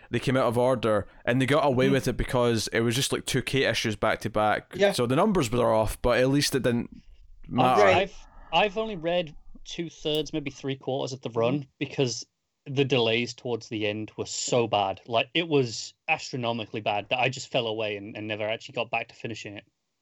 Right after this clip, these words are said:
Speaker 2: Yeah, so I found that out reading, uh, reading this one, and, but the trades that they came out was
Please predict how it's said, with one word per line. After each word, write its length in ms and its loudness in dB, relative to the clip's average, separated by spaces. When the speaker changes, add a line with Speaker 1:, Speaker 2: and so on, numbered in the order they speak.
Speaker 2:
Yeah, 140 2
so 200 4
I 160 4
found 240 2
that 80 4
out 260 2
reading, 480 -4
uh, 320 0
reading 320 0
this 160 0
one, 320 2
and, 360 0
but 120 0
the 80 4
trades 360 4
that 140 6
they 100 6
came 220 0
out 360 2
was 480 -2